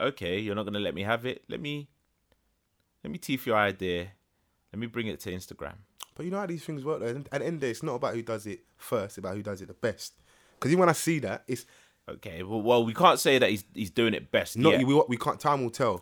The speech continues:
Speaker 1: Time will tell. Already, you can see, like, the H D, like, quality of
Speaker 2: Mm.
Speaker 1: the video posts on the Instagram, Snapchat. So I'm like,
Speaker 2: Is it, is it lit?
Speaker 1: Listen.
Speaker 2: 'Cause I ain't tried it out yet. Is it lit?
Speaker 1: I'm like,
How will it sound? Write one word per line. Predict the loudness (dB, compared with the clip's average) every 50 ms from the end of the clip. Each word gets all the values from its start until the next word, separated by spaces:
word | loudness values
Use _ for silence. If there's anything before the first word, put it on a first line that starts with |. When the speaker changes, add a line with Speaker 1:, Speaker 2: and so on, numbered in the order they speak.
| -4
Speaker 1:
Time | -2 0 0 0
will | -2 -4
tell. | -2 -2 0 0 0 -2 -6 -10 _ _ _ _ _ _ _ _ _ 2
Already, | 6 8 8 8 8 8 4 2 0 -2 -4 -6 -12 -18 -20 _
you | -10 -10 -8
can | -8 -8
see, | -8 -6 -4 -2
like, | -2 -2 -2 -2
the | -4 -6 -4 -4
H | -4 -4 -4 -6
D, | -6 -6 -4 -4 -6 -8 -12 -18 _ _ -10
like, | -8 -8 -8 -10 -12 -18 _ _
quality | -2 0 0 0 0 -4 -8 -12 -12 -14 _ _ _ _ _ _ -8
of | -6 -4 -4 -4
Speaker 2:
Mm. | -6 -8 -10 -12 -12
Speaker 1:
the | -12
video | -8 -6 -6 -4 -4 -6
posts | -6 -6 -8 -8 -8 -8 -10 -16 -18 -20 _ _ _
on | -12 -12 -10 -10 -12 -14 -18 -18 _
the | -12 -10 -8
Instagram, | -8 -10 -10 -12 -10 -8 -8 -8 -8 -10 -14 -18 _ _
Snapchat. | -18 -14 -12 -12 -12 -14 -14 -14 -14 -14 _ _ _ _ _ _ _ _ _ _ _ _ _ _ _ _ _ _ _ _ _ _ _ _ _ _ _ _ _ _ _ _ _
So | -12 -6 -4 -4
I'm | -2 0
like, | 0 -2 -2 -4 -6 -10 -6
Speaker 2:
Is | -4 -2
it, | -2 -2 0
is | -2 -2 0
it | 0 0 2
lit? | 4 6
Speaker 1:
Listen. | 6 6 6 6 4
Speaker 2:
'Cause | 6 6
I | 4 4
ain't | 4 2
tried | 2 2 2
it | 4
out | 2 0 0 -2
yet. | -2 -4
Is | -4 -4
it | -2 -2
lit? | 0 2 2
Speaker 1:
I'm | 2 2
like, | 2 2 4 4 4